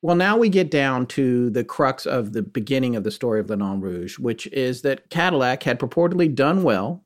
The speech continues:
as a soldier in his various postings and had been commissioned as commandant by Count Pa-, Pontchartrain. Pontchartrain?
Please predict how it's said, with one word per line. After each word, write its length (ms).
as 160
a 60
soldier 500
in 140
his 120
various 300
postings 580
and 400
had 300
been 180
commissioned 680
as 200
commandant 680
by 140
Count 400
Pa-, 320
Pontchartrain. 840
Pontchartrain? 580